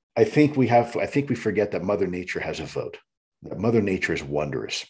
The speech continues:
and Mother Nature always defies labels. She defies definition most of the time. Every time we try to describe what life is and put it in a nice, neat little box,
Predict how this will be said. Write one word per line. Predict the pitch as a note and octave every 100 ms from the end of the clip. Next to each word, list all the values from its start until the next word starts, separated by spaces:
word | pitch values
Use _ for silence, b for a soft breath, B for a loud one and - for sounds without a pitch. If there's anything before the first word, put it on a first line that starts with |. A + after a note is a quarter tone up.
| _ -
and | D2 D2+
Mother | G2 G#2+
Nature | F#2 F2+ - F#2+
always | G2 G#2 G2+
defies | - - F#2 D#2+ D#2 D#2+ - - B B B -
labels. | E2+ E2+ D2+ - - -
She | - -
defies | C#2 - G2+ F#2 F#2 E2 D2+ -
definition | E2 - D#2+ D2+ - C#2
most | C#2+ - -
of |
the | -
time. | - C2+ C#2+
Every | G#2 C3+
time | A2+ G#2+
we | G#2
try | G2+
to | F2+
describe | D#2 - - E2 D2
what | D#2+ -
life | D#2 D#2+ D2+ -
is | F2 D#2+ D2+ D2 - B B B B -
and | -
put | G2
it | E2
in | D#2+
a |
nice, | D#2+ E2 -
neat | D#2+ D#2+
little | D#2+ D2
box, | G2 E2+ F#2 -